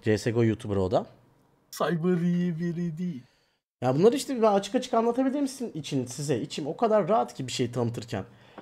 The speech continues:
Speaker 1: Şimdi abi böyle boktan bir Çin'den gelen dandik yeni Türkiye'de marka oluşturmaya çalışan bir telefonu size önermiyorum mesela abi.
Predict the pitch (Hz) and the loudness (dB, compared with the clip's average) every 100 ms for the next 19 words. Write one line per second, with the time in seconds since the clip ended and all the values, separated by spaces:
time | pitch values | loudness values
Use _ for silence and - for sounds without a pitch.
0 | - - 156 147 175 165 - - _ _ | -20 -8 -2 2 2 0 -6 -14 _ _
1 | _ _ _ _ _ _ _ - 127 180 | _ _ _ _ _ _ _ -4 0 0
2 | - - - 117 135 - 214 226 214 196 | -2 -14 -6 -4 -4 0 0 0 -2 -2
3 | 208 - - _ _ _ _ _ - 160 | -6 -10 -20 _ _ _ _ _ -4 0
4 | 185 202 196 190 190 185 147 156 175 190 | 2 2 4 2 2 0 2 2 0 -2
5 | - - 117 151 202 196 156 170 160 160 | -6 -8 2 4 4 2 -2 2 4 4
6 | 156 175 160 - 170 170 170 156 - 170 | 2 0 -2 -2 -2 -2 -2 -4 -2 -2
7 | 170 - 165 165 170 160 170 160 170 156 | -2 2 2 2 0 0 2 4 4 4
8 | 135 110 107 - 131 107 | 2 0 -2 -2 -2 -2